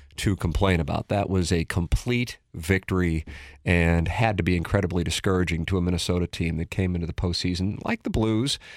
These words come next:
having played really well over the last month and just got absolutely shipped in, for, in front of an energetic building full of Wild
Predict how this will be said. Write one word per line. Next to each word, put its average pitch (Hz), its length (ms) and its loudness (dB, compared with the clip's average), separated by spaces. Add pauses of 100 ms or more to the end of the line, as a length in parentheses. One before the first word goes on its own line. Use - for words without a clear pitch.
(120)
having 110 280 0
played 98 300 0
really 104 440 2
well 90 360 0
over 85 160 -4
the 87 60 -6
last 87 380 -6
month 90 360 -4
and 90 160 -6
just 92 200 -6
got - 280 -8
absolutely 87 580 -2
shipped - 480 -2
in, 82 80 -4
for, 87 400 -4
in 92 140 -4
front 90 180 -2
of 85 60 0
an 85 160 -2
energetic 90 720 0
building 85 320 0
full 85 360 -2
of - 140 -6
Wild 87 640 0